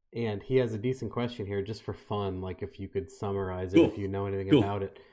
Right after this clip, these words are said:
Speaker 1: All of a sudden, out of nowhere, he goes, "Why did Borg Warner stock tank in nineteen? Did they miss out on a big contract?" <laughs> That's fairly
Speaker 2: I don't know.
Speaker 1: interesting.
Speaker 2: Uh, I don't know. Uh,
Speaker 1: You're not
Speaker 2: Borg
Speaker 1: affected
Speaker 2: Warner
Speaker 1: by
Speaker 2: is,
Speaker 1: them.
Speaker 2: I would say that,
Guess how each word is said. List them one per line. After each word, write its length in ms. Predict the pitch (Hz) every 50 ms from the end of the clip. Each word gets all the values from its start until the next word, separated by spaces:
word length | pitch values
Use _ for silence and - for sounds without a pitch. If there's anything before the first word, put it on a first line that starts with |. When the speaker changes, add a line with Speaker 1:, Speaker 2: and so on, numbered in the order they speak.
| _ _ _ _ _ - -
Speaker 1:
All 320 | 127 139 156 165 160 156
of 80 | 147 135
a 20 |
sudden, 280 | - 170 156 147 143 143
out 140 | 139 131 127
of 80 | 127
nowhere, 260 | 127 131 135 135 127
he 140 | 117 120 120
goes, 260 | 113 120 113 110 104
"Why 240 | 101 110 123 139 175
did 180 | 175 170 139 120
Borg 260 | 127 135 147 151 131
Warner 360 | 131 127 131 139 139 127 120
stock 420 | 117 - - - 123 127 131 - -
tank 360 | - 123 117 120 131 127 127
in 160 | 104 101 104
nineteen? 680 | 110 113 120 120 120 - 135 131 127 113 101 95 92
Did 180 | - 110 107 104
they 140 | 113 107 104
miss 300 | 110 123 120 120 - 123
out 180 | 113 120 120
on 160 | 117 113 110
a 60 | 104 98
big 280 | 107 120 117 110 -
contract?" 600 | - 113 110 120 127 - 160 147 143 147 - - - _ _ -
<laughs> 220 | - - - - - 190 - - 247 226 - - 196 151 - - - - - -
That's 200 | 175 165 - -
fairly 320 | - 190 185 180 165 -
Speaker 2:
I 60 | -
don't 100 | 190 190
know. 60 | 208 220
Speaker 1:
interesting. 420 | 156 117 107 - - 120 107 104 - - - - - - _ _ _ _ _ _ _ _ -
Speaker 2:
Uh, 180 | 143 147 147 - -
I 220 | 143 151 156 160
don't 120 | 160 160
know. 200 | 165 175 147 101 107 117 - 143
Uh, 200 | 143 147 143 143 156
Speaker 1:
You're 80 | 185 202
not 160 | 202 185 175
Speaker 2:
Borg 180 | 147 160 160 202
Speaker 1:
affected 160 | 208 143 156
Speaker 2:
Warner 100 | 160 156
Speaker 1:
by 140 | 123 117 113
Speaker 2:
is, 60 | 110
Speaker 1:
them. 320 | 113 110 107 101 104 107 - - - - - - - - -
Speaker 2:
I 160 | 127 143 160
would 180 | 170 160 143 127
say 280 | - - 156 156 156
that, 300 | 143 139 131 123 120 113